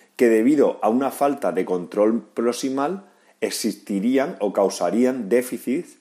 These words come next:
en la cadena cinética a nivel distal, que pre-, podrían predisponer a los sujetos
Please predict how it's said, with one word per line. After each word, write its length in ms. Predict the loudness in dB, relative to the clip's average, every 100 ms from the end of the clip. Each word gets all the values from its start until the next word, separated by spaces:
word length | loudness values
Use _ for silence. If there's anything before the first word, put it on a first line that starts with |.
| -4
en 140 | 0
la 120 | 0
cadena 300 | 2 0 0
cinética 600 | -2 -2 -2 -2 -2 -2 -4
a 120 | -6
nivel 280 | -2 -2 -4
distal, 480 | -6 -8 -12 -12 -14 _ _ 2
que 160 | 2
pre-, 220 | 4 2
podrían 840 | 2 0 -2 -2 2 2 4 2 0
predisponer 720 | -2 0 -2 -4 -6 -2 -2
a 60 | -2
los 200 | -4 -4
sujetos 640 | -6 -4 -4 -4 -6